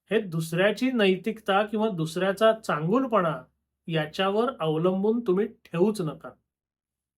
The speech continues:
त्या सगळ्या गोष्टी तुम्ही भक्कम करत जा, फुलप्रूफ करत जा. म्हणजे तुमच्या हक्क आणि अधिकारांमध्ये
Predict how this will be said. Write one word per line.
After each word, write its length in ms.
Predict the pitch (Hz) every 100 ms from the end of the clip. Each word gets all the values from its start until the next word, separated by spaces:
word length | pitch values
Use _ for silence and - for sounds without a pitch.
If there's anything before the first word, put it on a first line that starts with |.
| _
त्या 180 | 175 226
सगळ्या 480 | 240 170 156 220 269
गोष्टी 420 | 214 165 185 220 220
तुम्ही 180 | 196
भक्कम 520 | 226 156 - - 220 220
करत 280 | 175 185
जा, 220 | 170 160 208
फुलप्रूफ 640 | - 170 165 190 240 - -
करत 260 | 160 185
जा. 180 | 160 147 - _ _ _ _ _ _ _ _ _ -
म्हणजे 320 | 170 180 247 247
तुमच्या 560 | 175 160 180 226 269 269 - -
हक्क 280 | 170 165 -
आणि 300 | 220 220 233 240
अधिकारांमध्ये 840 | 160 196 214 202 196 165 147 131